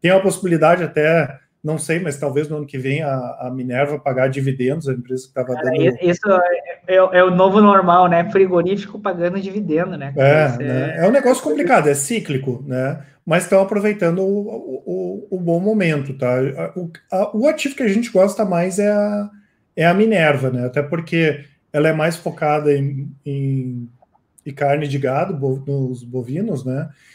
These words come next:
Speaker 1: É, e existe uma,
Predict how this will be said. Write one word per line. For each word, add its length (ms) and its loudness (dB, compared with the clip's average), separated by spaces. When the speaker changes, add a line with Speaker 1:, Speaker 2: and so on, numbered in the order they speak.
Speaker 1:
É, 840 4
e 380 -2
existe 540 -4
uma, 560 -4